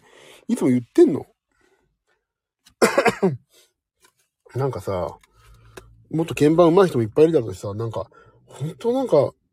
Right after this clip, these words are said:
ね、あのー、こいつじゃないなと思ったらいつでもね、あのー、いつでもほんとに、あの、他の人入れてもらって俺いいですからって言ってんだよ、マネージャーさんには。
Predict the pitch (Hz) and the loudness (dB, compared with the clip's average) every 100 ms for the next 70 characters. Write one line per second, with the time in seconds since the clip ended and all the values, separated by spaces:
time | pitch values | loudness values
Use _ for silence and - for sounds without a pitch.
0 | _ _ _ _ _ 143 156 - _ - | _ _ _ _ _ -2 0 -2 _ -8
1 | 131 127 120 120 120 - _ _ _ _ | -6 -4 -4 -4 -6 -8 _ _ _ _
2 | _ _ 147 165 170 185 208 196 165 147 | _ _ -4 -4 2 4 4 2 0 -2
3 | 120 120 156 185 143 113 113 135 _ _ | -2 -4 -2 -2 -2 -4 -8 -12 _ _
4 | _ _ _ _ 117 117 117 113 110 107 | _ _ _ _ -8 -6 -4 -4 -6 -8
5 | 104 101 92 - - _ _ _ _ _ | -8 -8 -10 -12 -16 _ _ _ _ _
6 | 156 147 160 175 170 180 185 185 - _ | -14 -4 0 0 0 2 2 2 0 _
7 | 135 131 127 127 151 156 135 151 151 160 | -6 -2 -4 -2 -2 -2 -4 -4 -2 -2
8 | 151 151 143 143 196 208 - 107 85 - | -2 -2 -2 -2 0 0 0 -4 -6 -14
9 | - - _ _ _ _ _ _ _ _ | -20 -20 _ _ _ _ _ _ _ _
10 | _ 135 127 - 240 147 95 110 104 107 | _ -12 -4 0 2 0 -2 -6 -6 -4
11 | 113 117 107 107 98 98 - | -4 -4 -6 -8 -8 -10 -12